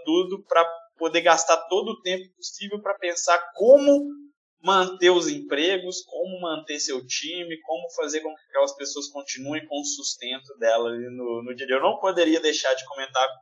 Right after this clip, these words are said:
isso. E todo empresário, só quem tá, só quem passa por isso sabe o quanto a gente fica sem dormir pra pensar no outro, né? Então, muito,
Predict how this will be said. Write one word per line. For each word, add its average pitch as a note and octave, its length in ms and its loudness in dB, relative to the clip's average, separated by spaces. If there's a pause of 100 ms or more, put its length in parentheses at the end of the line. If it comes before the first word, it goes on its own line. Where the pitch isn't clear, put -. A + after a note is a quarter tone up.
(160)
isso. C3+ 300 -10 (280)
E C3 280 -14
todo G3+ 200 4
empresário, D#3+ 480 8
só F#3 220 4
quem G#3+ 260 -6
tá, F#3 400 8 (220)
só - 140 2
quem A#3+ 180 0
passa G#3 340 8
por F3 140 6
isso G#3 320 2
sabe F3 480 8
o D#3+ 180 4
quanto E3 600 6
a C#3 80 12
gente D3+ 320 0
fica F3+ 260 -8
sem E3+ 260 -4
dormir D3 600 -2 (260)
pra D3+ 140 4
pensar D#3+ 460 -2
no D#3+ 80 -2
outro, B2 400 0
né? G#2+ 260 -8
Então, A#2+ 480 -4 (640)
muito, C#3+ 200 -10